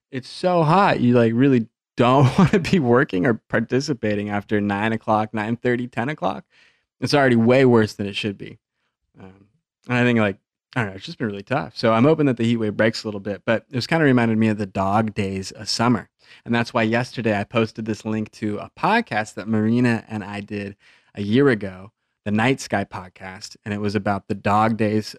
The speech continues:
of summer and where that idea comes from and how it was related to astronomy. So I thought it was really cool, and that's why I put it up in the Billy Newman photo feed, uh,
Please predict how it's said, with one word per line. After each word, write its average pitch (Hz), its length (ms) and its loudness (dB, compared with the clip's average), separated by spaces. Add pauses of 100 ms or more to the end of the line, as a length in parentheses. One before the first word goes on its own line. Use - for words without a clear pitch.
of 98 200 -14
summer 131 340 2
and 101 140 -4
where 110 160 2
that 107 240 -2
idea 110 480 -4
comes - 280 -20
from 90 200 -20
and 104 80 -16
how 104 180 -8
it 107 80 -16
was 107 140 -18
related 101 340 -16
to - 140 -20
astronomy. 101 500 -14 (220)
So 123 160 2
I 131 40 2
thought 165 140 4
it 165 40 4
was 156 120 0
really 143 160 -2
cool, 131 300 4
and 120 80 0
that's 117 160 -4
why 113 60 2
I 107 40 -2
put - 160 -4
it 113 140 0
up 110 160 -8
in 101 80 -8
the 101 80 -10
Billy 107 260 -4
Newman 104 200 -2
photo 113 360 2
feed, 110 400 -4 (500)
uh, 95 300 -20